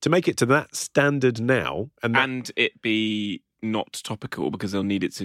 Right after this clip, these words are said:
Speaker 2: exist on a streaming platform for, and be relevant in, like, two, three years
Speaker 1: Yeah.
Speaker 2: time.
Speaker 1: But, I mean, you think of the level of quality of, of comedy talent they had back then. I mean, they had Harry Enfield and Steve Coogan behind the scenes, you know, doing the voices and writing the gags. It, it's not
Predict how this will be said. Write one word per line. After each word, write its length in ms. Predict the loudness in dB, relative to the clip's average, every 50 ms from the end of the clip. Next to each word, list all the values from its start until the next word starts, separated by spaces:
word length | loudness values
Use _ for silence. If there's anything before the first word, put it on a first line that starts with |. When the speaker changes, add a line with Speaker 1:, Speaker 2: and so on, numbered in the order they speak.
| -10
Speaker 2:
exist 320 | -10 -10 -8 -8 -8 -6 -6
on 60 | -6
a 40 | -6
streaming 300 | -4 -4 -2 -4 -4 -2
platform 400 | -4 -4 -6 -4 -6 -6 -6 -6
for, 160 | -6 -8 -6 -4
and 140 | -4 -2 0
be 80 | 0 2
relevant 420 | 2 2 2 2 -2 -4 -4 -4
in, 200 | -4 -4 -4 -2
like, 220 | -2 -4 -4 -6 _
two, 240 | -8 -6 -6 -6 -6
three 200 | -6 -6 -4 -2
years 160 | -2 0 2
Speaker 1:
Yeah. 180 | 4 4 4 2 0
Speaker 2:
time. 240 | -4 -12 -16 -18 -20 -20 _ _ _ _ _ _ _ _ _ _ _
Speaker 1:
But, 140 | 2 2 4
I 20 |
mean, 140 | 4 4 2
you 80 | 2 2
think 160 | 0 2 2
of 80 | 2 2
the 60 | 4
level 260 | 4 4 4 4 4
of 60 | 0 2
quality 400 | 2 2 2 4 4 4 4 4
of, 140 | 2 0 -6 -8
of 140 | -8 -6 -2
comedy 320 | 0 2 2 2 2 2 0
talent 340 | 0 2 2 2 2 2
they 140 | 2 0 2
had 240 | 2 2 -2 0 0
back 180 | 0 0 0 0 0
then. 240 | 0 0 0 -2 -6
I 20 |
mean, 60 | -4
they 140 | -2 0 0
had 120 | 0 0 0
Harry 200 | 2 2 4 2
Enfield 400 | 2 0 -2 0 2 2 2 2
and 100 | 0 -4
Steve 240 | 0 0 0 0 2
Coogan 420 | 2 0 0 2 0 -2 -2 -4 -6
behind 300 | -6 -4 -2 -2 -2 -2
the 40 | -2
scenes, 360 | -2 -2 -2 -2 -4 -6 -6 -6
you 60 | -4
know, 100 | -4 -4
doing 140 | -6 -6 -6
the 60 | -4
voices 340 | -4 -2 -2 -2 -4 -6 -6
and 80 | -6 -8
writing 160 | -8 -8 -8 -8
the 60 | -4
gags. 360 | -4 -4 -4 -4 -6 -10 -12 -10 -10
It, 140 | -10 -10 -10 -16 -20 -20 _ -4
it's 160 | -4 0 0
not 160 | -2 -2 -2